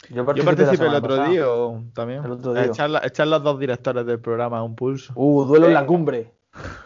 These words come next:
Speaker 3: Venga, eh,
Speaker 1: <laughs>
Speaker 3: participo yo, venga, que no participé el fin, el, la semana pasada.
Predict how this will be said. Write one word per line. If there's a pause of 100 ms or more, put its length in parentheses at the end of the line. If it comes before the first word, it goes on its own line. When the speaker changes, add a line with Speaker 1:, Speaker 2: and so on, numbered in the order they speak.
(160)
Speaker 3:
Venga,
eh,
Speaker 1:
<laughs>
Speaker 3:
participo
yo,
venga,
que
no
participé
el
fin,
el,
la
semana
pasada.